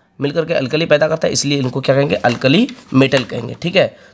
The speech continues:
तो ग्रुप वन के एलिमेंट्स को कहा जाता है alkali मेटल। एग्जांपल में क्या हो जाएगा, देखिए ग्रुप वन में क्या है, लिथियम है, सोडियम है, लिथियम है, सोडियम है, पोटासियम है, रुबेडियम है।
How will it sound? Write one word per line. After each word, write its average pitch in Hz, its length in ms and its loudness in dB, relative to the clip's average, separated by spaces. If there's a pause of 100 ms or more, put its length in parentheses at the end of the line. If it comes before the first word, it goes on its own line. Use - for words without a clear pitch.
तो 135 80 -8
ग्रुप 135 320 -4
वन 135 160 2
के 156 100 -4
एलिमेंट्स 135 340 0
को 135 80 -10
कहा 123 180 0
जाता 135 180 -2
है - 60 4
alkali 123 300 -2
मेटल। - 320 -2 (360)
एग्जांपल 151 480 2
में 160 160 -2
क्या 165 120 4
हो 160 80 2
जाएगा, 165 240 -2 (500)
देखिए 117 200 -8
ग्रुप 139 220 -2
वन 147 100 2
में 156 80 -4
क्या 151 140 -2
है, 147 60 -2
लिथियम 139 380 -2
है, 143 60 6
सोडियम 131 480 0
है, 151 160 -4 (560)
लिथियम 135 400 2
है, 131 100 4
सोडियम 131 600 0
है, 127 80 2
पोटासियम 123 500 -2
है, 131 80 2
रुबेडियम 123 460 0
है। 131 180 -4